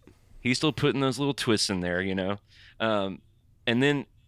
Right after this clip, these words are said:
Away from the World, I heard the, him do the song Sweet on N P R and loved it. And that's, like, one of my least favorite songs now, but I loved it. And I remember getting Away from the World, listening to it maybe two times, and then just moving on. And then when Come Tomorrow happened, I don't know why,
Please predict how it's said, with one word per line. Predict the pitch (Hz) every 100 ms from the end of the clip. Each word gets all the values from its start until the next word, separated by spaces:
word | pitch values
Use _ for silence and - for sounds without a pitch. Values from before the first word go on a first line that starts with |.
| -
Away | 120 131
from | 175 190
the | 147
World, | 117 107 131 170 123 110 107 104
I | 113 117
heard | 110 - 135 123 113 -
the, | 110
him | 98 117
do | 110 123
the | 107
song | - 117
Sweet | 90 - 110 123 120 - _
on | 101 90 85
N | 101 113
P | - 87
R | 95 67 - _ _ _ _ _ -
and | 101
loved | 98 135 110
it. | - - _ _ _ _
And | 107 98 98 98 92 92 - -
that's, | 117 -
like, | 110
one | 110
of | 98
my | 87
least | 104 -
favorite | 104 92
songs | 117 92
now, | 85
but | 92
I |
loved | 98 107 123 98
it. | 92 - _ - - -
And | 101
I |
remember | 107 127 120
getting | 95 123 165 156
Away | 131 117
from | 113
the | 101
World, | 98 98 117
listening | 127 131
to | 120
it | 98
maybe | 107 95
two | - 104
times, | 95 90 87 85
and | 90
then | 85
just | 78 85
moving | 80 67
on. | 62 - _ _ _ - - - -
And | 101 107
then | 104 104 101
when | 101
Come | - 117
Tomorrow | 104 101 104 101
happened, | 95 92 85 82 80
I | 95
don't | 90
know | 92
why, | 87 90 90 82 76